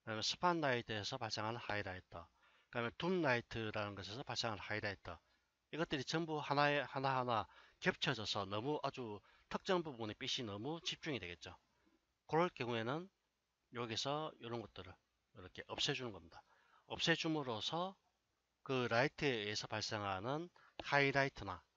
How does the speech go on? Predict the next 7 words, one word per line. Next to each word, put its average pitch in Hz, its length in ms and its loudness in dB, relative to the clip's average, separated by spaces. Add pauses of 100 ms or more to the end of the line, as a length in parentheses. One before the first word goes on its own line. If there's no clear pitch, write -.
(380)
또는 123 300 -2
반사나 101 580 0 (100)
이런 135 160 -2
것들을 104 340 -4
제어하는 120 640 0
거죠. 90 220 -12 (840)
이-, - 80 -14